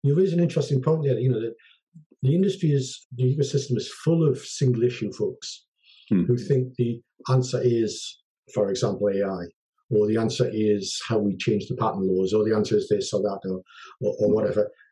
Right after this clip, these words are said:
Speaker 1: And they're mostly right, uh, but, and, uh, their answers are, you know, as this,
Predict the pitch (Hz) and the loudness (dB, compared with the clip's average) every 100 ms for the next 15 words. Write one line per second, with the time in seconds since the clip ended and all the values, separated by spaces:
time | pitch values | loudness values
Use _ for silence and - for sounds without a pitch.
0 | _ 147 143 131 - _ _ _ _ _ | _ 0 2 0 -6 _ _ _ _ _
1 | _ _ _ _ _ _ _ _ _ - | _ _ _ _ _ _ _ _ _ -20
2 | 120 _ 180 185 226 269 - 180 185 233 | -20 _ 0 2 2 0 0 0 2 0
3 | 127 - - _ _ _ - 127 - - | -2 -6 -20 _ _ _ -8 -8 -10 -4
4 | 147 - 139 - _ _ _ - 135 - | -2 -2 -8 -20 _ _ _ -4 -2 -2
5 | - _ - _ 147 151 185 185 151 156 | -8 _ -20 _ 0 2 2 2 0 2
6 | 139 131 147 113 113 135 123 - | 0 0 -2 -2 -2 -2 -2 -4